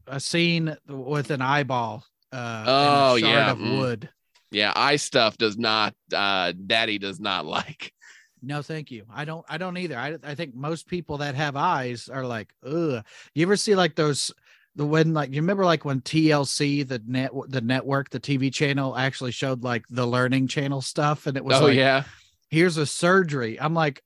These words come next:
Speaker 1: "Who's watching this?" <laughs> Like,
Speaker 2: Yeah.
Speaker 1: they're just
Speaker 2: <laughs>
Speaker 1: picking at some guy's eye. I'm like, "I don't wanna watch this." I don't,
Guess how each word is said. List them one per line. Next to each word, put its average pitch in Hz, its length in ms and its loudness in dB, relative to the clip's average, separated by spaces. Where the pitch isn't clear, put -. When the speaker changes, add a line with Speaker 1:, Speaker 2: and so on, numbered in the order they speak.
Speaker 1:
"Who's 294 300 4
watching 151 600 2
this?" 123 440 -4
<laughs> 143 160 -2
Like, 170 160 -4
Speaker 2:
Yeah. 170 280 4
Speaker 1:
they're 160 140 2
just 190 240 0
Speaker 2:
<laughs> - 600 -4
Speaker 1:
picking 180 340 2
at 156 120 -2
some 175 260 2
guy's 156 380 4
eye. 160 380 4
I'm 139 160 -2
like, 135 300 -6
"I 175 140 4
don't 302 260 0
wanna 180 300 2
watch 151 420 0
this." 120 340 -10
I 175 140 2
don't, 233 220 2